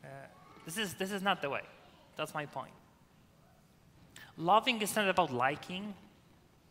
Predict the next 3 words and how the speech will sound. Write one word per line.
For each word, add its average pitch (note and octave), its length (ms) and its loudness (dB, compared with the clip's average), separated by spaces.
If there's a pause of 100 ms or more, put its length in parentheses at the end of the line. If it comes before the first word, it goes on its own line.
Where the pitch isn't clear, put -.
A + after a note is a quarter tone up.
(2500)
It's D#3 140 -6
about F3 360 2
really E3 340 -6